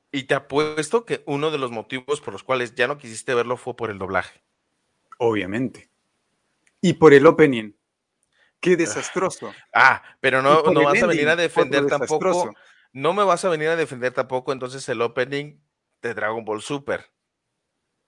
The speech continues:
Speaker 1: es
Speaker 2: Ah,
Speaker 1: el
Speaker 2: el
Speaker 1: oficial.
Speaker 2: latino no, el latino no te lo defiendo. Vuela,
Speaker 1: Ahí
Speaker 2: pega y
Speaker 1: está.
Speaker 2: esquiva, no, eso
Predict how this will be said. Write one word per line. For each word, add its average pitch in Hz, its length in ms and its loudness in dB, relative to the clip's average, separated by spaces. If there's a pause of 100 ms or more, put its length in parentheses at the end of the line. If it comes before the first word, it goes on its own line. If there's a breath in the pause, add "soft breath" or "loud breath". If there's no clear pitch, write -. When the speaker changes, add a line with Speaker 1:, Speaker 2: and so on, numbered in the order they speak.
(280)
Speaker 1:
es - 120 -20
Speaker 2:
Ah, 135 260 0
Speaker 1:
el 127 100 -2
Speaker 2:
el 120 60 -6
Speaker 1:
oficial. 151 300 -4
Speaker 2:
latino 160 140 -2
no, 143 220 -2 (140)
el 120 180 -10
latino 160 400 -4
no 147 160 -6
te 123 120 -6
lo 110 120 -6
defiendo. 120 580 -6
Vuela, 135 320 -2
Speaker 1:
Ahí 107 60 4
Speaker 2:
pega 147 80 2
y - 20 2
Speaker 1:
está. 139 220 2
Speaker 2:
esquiva, 180 400 2
no, 147 340 0
eso 139 260 -2